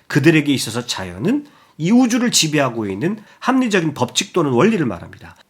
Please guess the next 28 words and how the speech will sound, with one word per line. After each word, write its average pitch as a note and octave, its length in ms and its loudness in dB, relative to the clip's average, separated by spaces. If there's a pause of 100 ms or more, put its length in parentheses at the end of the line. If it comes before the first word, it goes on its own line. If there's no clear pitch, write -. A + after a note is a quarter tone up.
(140)
우리 G3 240 6
눈에 C4+ 240 6
보이는 F3+ 340 6
이 D3 100 6
물리적인 A3 440 4
세계 C#3+ 220 0
속에는 A2 520 -4
그 D3+ 140 2
세계를 C#3 360 0
움직이는 A2 540 -2 (160)
이성적 E3+ 640 -2
원리가 A2 420 -2
들어있다는 A#2+ 560 -2
것입니다. - 580 -12 (260)
그것을 C#3+ 460 0 (160)
로고스라고도 C3 760 2
하는데요. G#2+ 600 -6 (240)
이를 A3+ 460 4
그들은 E3 320 2
신이라고 A#3+ 520 0
부르기도 A#2+ 300 -4
합니다. F2+ 300 -12
물론 D3 440 2 (240)
기독교적인 C#3+ 600 0
인격신이 A#2 500 -4
아니고 G#2 460 -6
범신론적인 B2 800 -2
것인데요. G2+ 560 -6